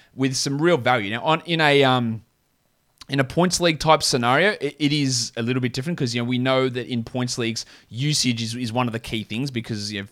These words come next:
points are the, the number one overwhelming, um, factor. But still, I think he can be a top fifty, top fifty-five player.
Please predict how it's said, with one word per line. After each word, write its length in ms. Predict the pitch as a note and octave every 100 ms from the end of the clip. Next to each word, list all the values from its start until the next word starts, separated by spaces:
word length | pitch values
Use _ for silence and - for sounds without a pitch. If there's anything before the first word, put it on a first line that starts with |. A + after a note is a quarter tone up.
| _
points 380 | - B2 A2+ - -
are 260 | G#2+ G#2+
the, 260 | G#2 G#2 G2
the 100 | G2+
number 260 | G#2 G#2+
one 300 | G2+ G#2 G#2 - - -
overwhelming, 960 | A2+ A2 G#2 G#2+ - A2 G#2+ G#2 G#2 -
um, 540 | G2 G2 G2 G2 G2 - -
factor. 400 | - C#3+ - A3+ A#3+
But 120 | C4+
still, 320 | - A#3+ D3+ - -
I 120 | D#3
think 200 | F#3 G3+
he 100 | G3
can 180 | F3 D#3+
be 180 | C#3+ F3+
a 80 | E3
top 260 | - D3+
fifty, 300 | - D3+ C#3
top 240 | B2 D3+ -
fifty-five 600 | C#3 C3 B2 B2 A#2+ -
player. 300 | C3 C3